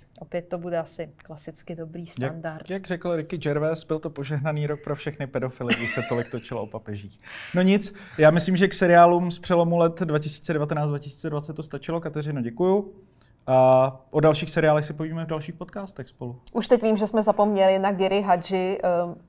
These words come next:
Speaker 1: a
Speaker 2: Japonskou věc, a o tom se možná budeme věnovat příště. Nebo tomu dáme zvláštní díl, protože ty jsi z toho velmi nadšená.
Speaker 1: No, dejte nám, prosím vás, najevo, jak moc se vám tyhle ty podcasty líbí a v závislosti na tom budeme točit další a další díly.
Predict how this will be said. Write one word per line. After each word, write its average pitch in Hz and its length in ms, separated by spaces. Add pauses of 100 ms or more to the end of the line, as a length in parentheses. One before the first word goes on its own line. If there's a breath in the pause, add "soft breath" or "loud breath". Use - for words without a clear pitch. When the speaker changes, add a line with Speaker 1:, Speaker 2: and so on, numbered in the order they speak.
Speaker 1:
a 175 440
Speaker 2:
Japonskou 135 420
věc, 127 180
a 131 60
o 120 40
tom 117 140
se 120 140 (100)
možná 107 400
budeme 104 240
věnovat 104 280
příště. - 240
Nebo 160 180
tomu 190 180
dáme 180 220
zvláštní 165 360
díl, 180 200
protože 135 560 (960 soft breath)
ty 135 100
jsi 147 140
z - 80
toho 139 260
velmi 143 240
nadšená. 101 400 (220)
Speaker 1:
No, 175 240
dejte 175 260
nám, 180 160
prosím 185 300
vás, 185 260
najevo, 180 340
jak 190 200
moc 180 160
se 190 120
vám 180 160
tyhle 185 240
ty 185 100
podcasty 190 560
líbí 180 360
a 339 100
v - 100
závislosti 208 600
na 165 100
tom 247 240
budeme 180 300
točit 175 300
další 226 460
a 233 40
další 175 420
díly. 160 380